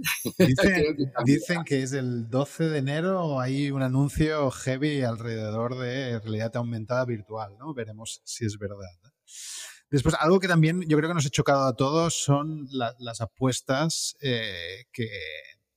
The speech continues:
Speaker 2: eh, grandes empresarios del mundo digital, como Jeff Bezos, cuando decidió comprar Twitch, ¿no? O Elon Musk con la decisión de comprar Twitter, ¿no? Eh, de alguna manera, el,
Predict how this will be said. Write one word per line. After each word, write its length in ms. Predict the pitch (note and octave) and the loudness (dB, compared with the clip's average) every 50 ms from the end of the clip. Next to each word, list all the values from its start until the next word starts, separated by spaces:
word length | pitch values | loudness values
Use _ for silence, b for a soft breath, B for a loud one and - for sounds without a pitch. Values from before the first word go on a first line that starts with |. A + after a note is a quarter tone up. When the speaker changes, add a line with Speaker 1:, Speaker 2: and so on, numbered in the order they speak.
| - - - | -20 -14 -10
Speaker 2:
eh, 200 | C3+ B2+ A#2 G#2+ | -6 -6 -4 -4
grandes 580 | A2 A2+ A#2 B2+ B2+ C3+ C#3 C3+ A#2+ - - - | -4 -2 -2 0 2 2 2 2 0 -4 -4 0
empresarios 640 | C3 B2 B2 A2 - A2 - - B2+ C3 C3+ C3 | 2 2 2 2 0 -2 0 2 2 2 2 2
del 160 | A#2+ B2 A#2 A2+ | 2 2 2 2
mundo 280 | A#2 A#2+ B2 B2 B2+ | 2 0 0 0 0
digital, 720 | A#2+ A#2 G2+ - A#2+ G2+ - C3 B2+ B2 A#2 A2 A2+ A2+ G2+ | 0 0 0 0 -2 -2 0 0 0 0 -2 -4 -6 -8 -4
como 260 | - A#2+ G#2+ G#2+ G2+ G2 | -4 -2 -2 -2 -2 -2
Jeff 200 | F#2+ B2 A#2 A2 | 0 -2 -2 -2
Bezos, 520 | G#2+ G2+ B2+ B2+ - - A#2+ A#2+ B2 - | -2 0 0 0 0 0 -2 -2 -2 -4
cuando 280 | - - A#2 A2+ G#2+ A2 | -4 -4 -4 -2 0 -2
decidió 320 | A2 G#2+ E2+ - A#2 A2+ | -2 -2 -4 -4 -4 -2
comprar 380 | A#2 - A#2+ A2 A#2+ A#2 A2 A2 | -2 -2 -2 -2 -2 -2 -2 -4
Twitch, 520 | - - C#3+ D3 C#3 B2 A2 G#2 - - | -2 0 0 2 2 0 -2 -4 -4 -2
¿no? 200 | B2 B2+ C3+ D3 | 0 2 2 2
O 140 | C#3 B2 A#2 | 2 2 2
Elon 180 | A#2 B2 B2 A#2+ | 2 0 0 -2
Musk 420 | A2+ A#2 A#2 B2 A#2+ A2 - - _ B B B B B B B _ | -2 -4 -4 -4 -6 -6 -10 -12 _ B B B B B B B _
con 160 | - B2 A#2+ | 0 2 4
la 80 | A#2 | 4
decisión 520 | A#2 A2+ G#2+ - - G#2+ - - A#2+ A#2+ B2 | 4 2 0 -2 -4 -4 -2 0 0 2 0
de 80 | B2+ | -2
comprar 440 | - - B2+ A#2+ A2 - A#2+ A2+ A2 | -2 -2 -2 0 0 0 -2 -2 -4
Twitter, 480 | - - C#3 C#3 B2 - A#2+ A#2 A#2 A2+ | 0 4 4 4 4 4 0 -2 -2 -2
¿no? 260 | A2+ C#3 F3+ A#3+ G#3+ _ B B B B B B B B B B _ _ _ | -2 -2 -2 -2 -4 _ B B B B B B B B B B _ _ _
Eh, 440 | - C3+ B2+ A2+ G#2 F#2 D#2+ D2+ D2 D2+ D#2 _ _ _ _ _ - | -4 -2 0 0 -2 -4 -6 -12 -14 -14 -16 _ _ _ _ _ -18
de 1040 | A3 G#3 D#3+ - E3 C#3 C#3 D3 C#3+ D3 D3 D#3 - C#3 - - _ A#2+ F3 B2+ B2 | -16 -16 -14 -16 -18 -20 _ _ -20 -20 -20 -18 -18 -18 -20 -20 _ -6 0 2 4
alguna 260 | B2+ B2 D3 D3+ D#3 | 6 6 6 6 4
manera, 420 | D3 D3 C#3+ C#3+ D3+ D#3+ D#3+ D#3 | 4 2 2 4 4 4 4 6
el, 160 | C#3+ C3 B2+ | 4 4 2